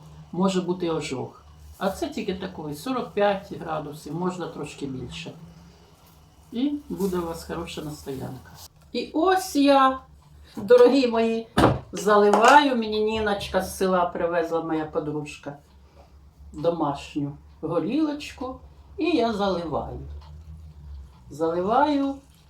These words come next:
щоб покрило. Мабуть, же ж хватить мені. О, і буде в мене така настоянка. Такі будуть ліки.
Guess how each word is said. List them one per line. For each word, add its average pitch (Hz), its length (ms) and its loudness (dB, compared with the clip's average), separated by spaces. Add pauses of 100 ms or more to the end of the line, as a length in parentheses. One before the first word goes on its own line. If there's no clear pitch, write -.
(340)
щоб - 340 -4
покрило. 156 540 0
Мабуть, 185 320 2
же 190 100 -2
ж - 160 -8
хватить 240 520 0
мені. 127 320 -10 (1800)
О, 208 400 -2 (800)
і 185 100 -2
буде 226 320 2
в 202 40 2
мене 190 220 2
така 190 320 0
настоянка. 160 880 -2 (1080)
Такі 185 280 0
будуть 233 400 -2
ліки. 156 480 -4